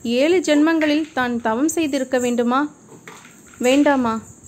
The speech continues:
படகில் ஏறிய பிறகு எவ்வளவு தூரம் முடியுமோ அவ்வளவு தூரம் கதையை நீட்டி வளர்த்தி சொல்ல வேண்டும். சுருக்கமாக முடித்துவிடக்கூடாது. அவசரம் என்ன? அரிதில் பெற்ற பாக்கியத்தை எளிதில் கை நழுவ விட்டுவிடலாமா? வந்தியத்தேவனுக்கு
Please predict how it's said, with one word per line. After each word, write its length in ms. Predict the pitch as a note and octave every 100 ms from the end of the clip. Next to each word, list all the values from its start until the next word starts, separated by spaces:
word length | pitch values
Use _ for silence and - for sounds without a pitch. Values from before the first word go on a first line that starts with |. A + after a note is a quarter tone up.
| -
படகில் 440 | C#4 E4+ F4+ F#4
ஏறிய 340 | C4+ C4+ C4+ C4
பிறகு 440 | C4+ C4+ C#4+ A#3
எவ்வளவு 500 | A#3 A#3 E4+ F#4 E4
தூரம் 280 | D4 D#4 D#4
முடியுமோ 500 | B3+ B3+ C4+ D4 D4+
அவ்வளவு 500 | A3 A3+ D4+ E4+ D#4+
தூரம் 340 | C#4 C4+ C#4+ C4+
கதையை 480 | - B3+ D4+ E4 C#4
நீட்டி 380 | B3 C#4+ D4 D#4
வளர்த்தி 360 | A3+ B3+ B3+
சொல்ல 320 | D4 B3 A3+ A3+
வேண்டும். 340 | A3 G#3+ A3 - - -
சுருக்கமாக 720 | - - G#3 G#3+ C#4+ C#4+ D4+ F4
முடித்துவிடக்கூடாது. 920 | D#4+ D#4 D#4 D4 D4 C#4+ C4+ C4+ B3 - - - -
அவசரம் 480 | A3 C4+ D4+ G4 F4
என்ன? 320 | D#4+ D#4+ D#4+ - - -
அரிதில் 480 | A3 C#4 D4 F4+
பெற்ற 320 | D#4+ C4 - A#3
பாக்கியத்தை 720 | A#3 A#3 C#4+ C4 A#3+ C#4 D4+
எளிதில் 460 | A3+ B3 E4 F#4+
கை 260 | F4+ B3+ C4+
நழுவ 320 | C4+ C4 C#4+
விட்டுவிடலாமா? 760 | B3+ A#3 C#4+ C#4+ C4+ C4 C4 F4 F4 - _ _ _ - -
வந்தியத்தேவனுக்கு 1040 | A#3 C4+ E4+ G4 D4+ C#4 C4 B3+ - E4